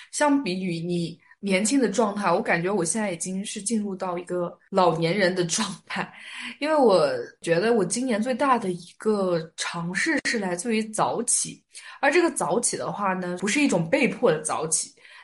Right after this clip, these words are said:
那它的起源是来自于我突然可能在今年的时候发现我自己每一天都会在五点多六点就会醒过来，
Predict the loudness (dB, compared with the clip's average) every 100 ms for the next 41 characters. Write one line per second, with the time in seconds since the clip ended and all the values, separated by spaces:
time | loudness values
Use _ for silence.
0 | -2 0 4 4 4 2 0 0 0 0
1 | -4 -4 -4 -4 -2 -2 -2 -4 -10 _
2 | _ -6 -2 0 0 -2 -2 -2 -2 -2
3 | -2 -4 -4 -2 2 4 4 0 0 -2
4 | -2 -2 -2 -2 0 -2 -4 -6 -6 -6
5 | -4 -6 -8 -8 -8 -8 -10 -2 2 4
6 | 4 4 0 -2 -8 -8 -6 -2 -2 -2
7 | -4 0 0 0 -2 -6 -8 -6 -4 -4
8 | -6 -14 _ _ -4 -2 -2 -2 -2 -2
9 | -4 -8